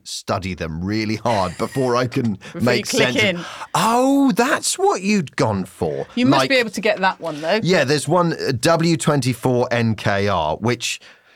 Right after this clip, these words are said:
Speaker 1: definitely says wanker, but with a, <laughs> but with a ro-, <laughs> with a rogue two in it. Uh, but interestingly, the most expensive registration plate in twenty twenty-three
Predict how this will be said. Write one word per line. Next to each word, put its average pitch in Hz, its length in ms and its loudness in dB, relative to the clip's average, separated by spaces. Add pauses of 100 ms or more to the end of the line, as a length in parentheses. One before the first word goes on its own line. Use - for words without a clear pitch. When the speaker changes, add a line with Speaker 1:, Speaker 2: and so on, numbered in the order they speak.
(140)
Speaker 1:
definitely 127 500 -2
says 101 300 -4
wanker, 92 560 -4 (180)
but 117 180 0
with 120 140 2
a, - 260 2
<laughs> - 20 -8
but - 180 2
with 156 160 2
a 151 80 2
ro-, 147 240 2 (240)
<laughs> - 240 -6
with 185 160 4
a 190 100 2
rogue 156 440 0 (100)
two 139 240 2
in 110 140 0
it. 98 180 -2 (220)
Uh, 135 100 2
but 160 160 -2
interestingly, 139 720 -2
the 139 100 -2
most 196 400 0
expensive 196 560 -4
registration 151 960 -6
plate 85 260 -6
in 104 80 -6
twenty 127 240 -4
twenty-three 110 800 -6